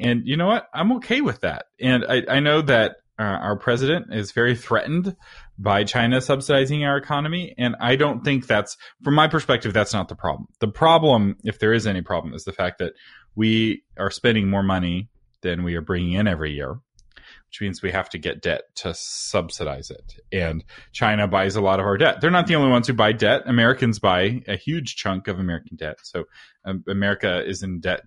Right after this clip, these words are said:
to the individual citizens, kinda like how people bought war bonds back in the day. People buy government bonds today. Uh, you know, sometimes, you know, on your, when you're born or on your first birthday, you're, you know, it's traditional for your grandparents to give you a,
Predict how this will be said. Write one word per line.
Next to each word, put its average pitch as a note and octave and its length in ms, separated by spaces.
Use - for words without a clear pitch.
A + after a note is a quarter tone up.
to F#2+ 100
the E2+ 100
individual E2 420
citizens, F#2 520
kinda G2 180
like F2 140
how G2 80
people F2+ 240
bought F2 300
war A2 180
bonds G2 520
back F#2+ 240
in G2 100
the F#2 80
day. F2 180
People G#2 260
buy E2+ 300
government F#2 380
bonds D#2+ 400
today. D#2 480
Uh, D#2 380
you F#2+ 100
know, D#2+ 140
sometimes, F2 420
you F#2+ 120
know, F#2 80
on F2+ 100
your, G2 200
when A#2+ 160
you're B2 120
born D3+ 440
or A2+ 140
on A#2 80
your B2 80
first C3+ 260
birthday, A2+ 460
you're, F#2 340
you G#2 80
know, F2 160
it's - 300
traditional B2 640
for G#2 180
your G2+ 160
grandparents G2+ 560
to - 100
give G2 200
you F#2+ 260
a, E2+ 160